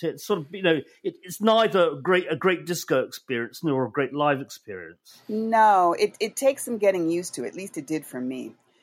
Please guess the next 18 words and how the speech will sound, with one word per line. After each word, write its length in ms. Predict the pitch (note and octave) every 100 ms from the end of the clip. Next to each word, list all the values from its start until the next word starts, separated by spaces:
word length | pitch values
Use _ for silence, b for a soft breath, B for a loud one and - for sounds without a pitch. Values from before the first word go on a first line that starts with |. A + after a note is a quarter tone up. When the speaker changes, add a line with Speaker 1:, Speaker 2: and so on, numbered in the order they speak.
| _
Speaker 1:
Mm-hmm. 220 | D3+ C#3 C3+
Speaker 2:
Because 320 | E3 D#3+ D#3 - E3+
I 200 | F#3 G#3
was 160 | F#3
still, 260 | - E3+ E3
I 40 |
mean, 260 | D#3 D#3 C#3 _ _ _ _
when 220 | - F#3 G#3
I 80 |
was 160 | G#3 F#3+
still 200 | - C4
in 140 | G3
college 680 | D#3 - F3+ E3+ C3+ - -
between, 300 | - - D3+
like, 180 | C3+ B2
seventy-three 1500 | - D3+ D3+ D3 C#3+ C3+ C3 C3 B2+ B2+ - - D#3 D3+ D3+
and 140 | C3 C3
seventy-six, 1300 | - C#3 C3+ B2+ B2 - - - D3+ C3 - -